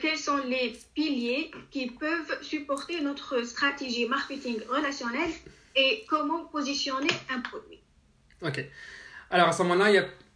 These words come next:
Speaker 2: voilà, ça, c'est, c'est vraiment tout un coaching. Je, je, je vais faire vraiment très court.
Speaker 1: Mhm.
Speaker 2: Euh, il faut savoir qu'il y a plusieurs différentes stratégies. Premièrement, c'est savoir, OK,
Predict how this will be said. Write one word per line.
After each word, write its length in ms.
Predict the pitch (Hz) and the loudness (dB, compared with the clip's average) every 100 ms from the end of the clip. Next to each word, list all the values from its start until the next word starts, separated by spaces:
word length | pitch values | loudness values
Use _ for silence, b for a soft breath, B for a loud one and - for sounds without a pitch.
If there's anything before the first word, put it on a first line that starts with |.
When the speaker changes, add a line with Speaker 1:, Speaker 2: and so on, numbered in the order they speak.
| - | -4
Speaker 2:
voilà, 140 | 151 | -2
ça, 140 | 131 143 | -2 -2
c'est, 80 | 170 | -2
c'est 300 | 175 - 135 | -4 -2 0
vraiment 160 | 160 156 | -2 -4
tout 120 | - 185 | -4 0
un 80 | 170 | 2
coaching. 480 | 151 - 175 196 | 0 0 0 2
Je, 240 | 147 151 151 | 2 2 2
je, 180 | 151 139 | 0 0
je 160 | 143 | 0
vais 80 | 139 | 0
faire 140 | 131 | 2
vraiment 200 | 135 165 | 0 0
très 200 | 170 160 | 0 0
court. 320 | - 196 208 - B B B | 2 2 2 -4 B B B
Speaker 1:
Mhm. 100 | 247 | 2
Speaker 2:
Euh, 460 | 151 151 151 147 147 - - - - _ _ _ - - | 4 6 6 4 2 -6 -18 -20 -20 _ _ _ -8 -2
il 80 | 185 | 2
faut 60 | |
savoir 200 | 208 208 | 4 4
qu'il 80 | 202 | 6
y 40 | 202 | 6
a 60 | |
plusieurs 540 | 214 214 147 185 190 147 | 4 2 6 6 6 2
différentes 400 | 165 180 165 165 | 0 0 0 -2
stratégies. 480 | - 143 151 139 | -4 0 2 0
Premièrement, 380 | 147 190 185 208 | 2 4 6 4
c'est 80 | 202 | 2
savoir, 260 | 185 175 170 | 4 4 4
OK, 160 | - | 2